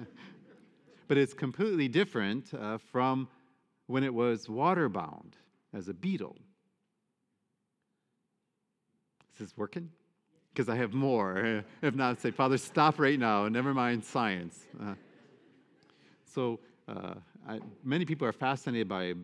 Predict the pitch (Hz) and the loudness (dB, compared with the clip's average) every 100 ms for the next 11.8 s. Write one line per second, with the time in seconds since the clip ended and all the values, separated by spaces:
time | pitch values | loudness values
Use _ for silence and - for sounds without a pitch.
0 | - 104 110 101 95 - 80 78 98 - | -14 -4 -2 -2 -4 -10 -12 -8 -10 -8
1 | 95 87 87 92 92 92 98 85 - - | -8 -6 -6 -6 -8 -8 -8 -8 -10 -14
2 | 78 82 113 98 - - 143 190 147 113 | -16 -10 -10 -10 -20 -6 -2 0 0 0
3 | 107 98 85 - _ _ 101 87 85 - | -2 -4 -6 -14 _ _ -10 -8 -10 -8
4 | 127 - 107 92 90 107 98 95 - - | -8 -6 -6 -4 -4 -4 -4 -6 -8 -2
5 | 123 113 95 98 - - 156 127 - 87 | 0 0 -4 -6 -8 -6 -4 -4 -8 -14
6 | - - - - _ _ _ 101 95 90 | -14 -20 -20 -20 _ _ _ -12 -10 -8
7 | 82 80 _ _ _ _ - 53 50 50 | -10 -12 _ _ _ _ -20 -18 -16 -18
8 | _ _ _ - - 127 131 - 117 104 | _ _ _ -20 -10 -4 -4 -4 -6 -4
9 | 95 95 95 - _ - 110 - 131 120 | -4 -6 -8 -12 _ -10 -10 -6 -4 -2
10 | 113 104 120 127 107 - 139 147 139 123 | 0 0 -2 -2 -4 -4 0 2 2 0
11 | 107 101 90 117 117 80 80 | -2 -4 -2 0 0 -2 -8